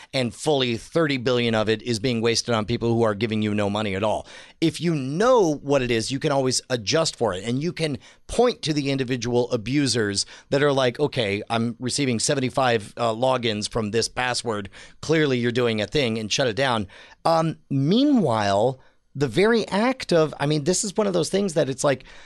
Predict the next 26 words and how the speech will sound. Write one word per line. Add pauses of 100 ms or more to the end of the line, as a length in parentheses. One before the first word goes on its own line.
(220)
you
know, (160)
this
is
why (560)
Audible
allows
you
to
loan
out
books,
is
because
they
know
as
long
as
they
can
track
it, (280)
they
can
see